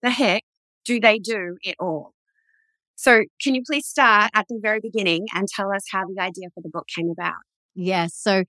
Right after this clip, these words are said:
Speaker 2: as you know, we had so many people like yourself, our friends,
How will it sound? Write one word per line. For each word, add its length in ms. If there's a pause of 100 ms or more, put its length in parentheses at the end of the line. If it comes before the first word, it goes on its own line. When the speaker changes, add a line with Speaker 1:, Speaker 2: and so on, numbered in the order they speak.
(280)
Speaker 2:
as 240
you 240
know, 600
we 180
had 220
so 260
many 240
people 400
like 240
yourself, 560 (380)
our 160
friends, 640